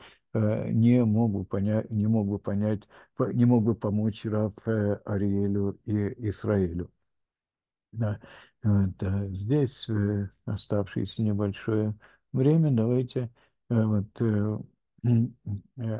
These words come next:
это развёртка, э, м, развёртка этой идеи, которая есть, э, в,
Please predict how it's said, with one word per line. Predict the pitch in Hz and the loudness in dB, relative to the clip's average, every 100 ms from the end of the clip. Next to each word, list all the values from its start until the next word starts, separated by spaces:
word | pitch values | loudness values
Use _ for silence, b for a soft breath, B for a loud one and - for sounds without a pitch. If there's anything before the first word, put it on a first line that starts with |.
| 113 | -6
это | 107 101 | -6 -2
развёртка, | 110 98 110 117 104 - 104 98 b b b - | -2 0 4 4 2 -6 -8 -8 b b b -8
э, | 113 107 107 - - _ - | -4 0 -2 -4 -16 _ -4
м, | 107 107 - _ _ _ _ _ _ _ _ - | -4 -4 -10 _ _ _ _ _ _ _ _ -8
развёртка | 127 117 113 98 113 101 - | -2 0 2 2 0 0 -2
этой | 104 98 104 104 | -2 0 2 2
идеи, | 98 151 175 | 2 0 2
которая | 139 110 107 107 101 | 2 -2 -2 -2 0
есть, | 101 101 95 - - | 0 0 -2 -8 -2
э, | 110 98 | 0 0
в, | 92 101 107 | -2 0 0